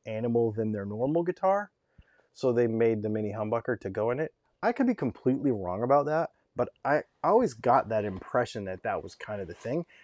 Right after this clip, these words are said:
So I don't necessarily know that it was supposed to be the same thing or a copy of something else. You know,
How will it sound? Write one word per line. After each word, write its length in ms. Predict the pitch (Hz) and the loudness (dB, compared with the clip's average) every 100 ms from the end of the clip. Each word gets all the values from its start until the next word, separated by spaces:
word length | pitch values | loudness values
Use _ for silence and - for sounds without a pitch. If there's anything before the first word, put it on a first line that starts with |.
| _ | _
So 140 | - 269 | 0 2
I 20 | |
don't 140 | 180 | 4
necessarily 420 | 127 120 127 113 | 2 4 6 6
know 160 | 104 113 | 4 0
that 80 | 107 | 0
it 80 | 90 | -4
was 160 | 98 | -6
supposed 360 | - - 120 - | -8 -4 -4 -4
to 40 | |
be 200 | 98 113 | -8 -6
the 120 | 101 - | -6 -8
same 380 | - 120 117 | -6 -4 -4
thing 300 | 101 110 113 | -4 -4 -2
or 160 | 107 95 | 0 0
a 60 | 92 | -4
copy 540 | - 110 110 - 101 - | -6 -2 -2 -2 -8 -6
of 240 | 110 104 - | -4 -6 -6
something 420 | 110 92 87 82 - | -8 -8 -12 -16 -12
else. 460 | 90 - - - _ _ _ _ _ _ _ _ _ _ _ _ _ _ _ _ _ _ | -12 -12 -16 -20 _ _ _ _ _ _ _ _ _ _ _ _ _ _ _ _ _ _
You 120 | 127 | -6
know, 240 | 101 76 | -4 -6